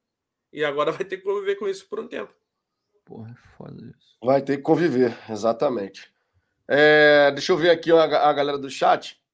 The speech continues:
Speaker 3: <clears throat> Temos aqui o Orlando falando, ó, "Precisamos falar sobre o Lu-, Luiz Castro." Só tão falando sobre ele.
Speaker 2: <laughs> É o que a gente mais faz.
Speaker 3: Fala a resenha inteira sobre ele.
Speaker 2: <laughs> Infelizmente,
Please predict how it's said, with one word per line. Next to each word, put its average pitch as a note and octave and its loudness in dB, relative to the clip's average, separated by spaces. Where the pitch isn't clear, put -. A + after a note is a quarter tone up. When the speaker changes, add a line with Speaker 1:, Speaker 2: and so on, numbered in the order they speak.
Speaker 3:
<clears throat> F3 4
Temos D#3+ 0
aqui D3 -8
o D3 -8
Orlando C3 -4
falando, A#2+ -6
ó, A#2 -4
"Precisamos A#2 -12
falar C#3 -2
sobre C#3+ -14
o D3 -12
Lu-, D3 -14
Luiz C#3+ -12
Castro." A#2 -8
Só F3+ -10
tão G#4+ -10
falando G4+ -8
sobre F4 -10
ele. C#4+ -10
Speaker 2:
<laughs> - -2
É G4+ 8
o G3+ 6
que - 2
a E3+ 6
gente F#3+ -4
mais F3+ 0
faz. - 2
Speaker 3:
Fala E4 4
a D#4+ 2
resenha D#4+ -2
inteira E4 -4
sobre F4+ 2
ele. G#4+ 6
Speaker 2:
<laughs> - 4
Infelizmente, A3 -2